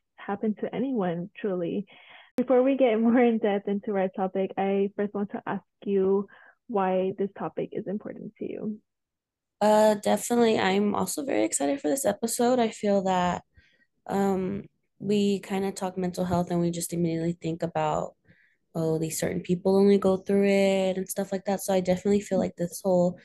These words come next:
Speaker 2: diversity conversation is very much needed. As someone who started battling with anxiety at a very young age,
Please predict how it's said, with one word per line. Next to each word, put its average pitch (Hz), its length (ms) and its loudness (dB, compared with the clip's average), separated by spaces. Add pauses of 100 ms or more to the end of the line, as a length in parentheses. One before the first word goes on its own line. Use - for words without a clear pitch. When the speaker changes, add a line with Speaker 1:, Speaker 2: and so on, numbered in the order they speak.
(240)
Speaker 2:
diversity 185 580 0
conversation 208 800 -2
is 196 140 4
very 165 200 0
much 165 260 -2
needed. 175 420 -2 (380)
As 214 320 4
someone 190 260 4
who 269 120 2
started 208 400 0
battling 226 400 0
with 254 160 -8
anxiety 247 640 -2
at 214 260 -2
a 175 80 0
very 175 280 2
young 196 240 4
age, 175 460 0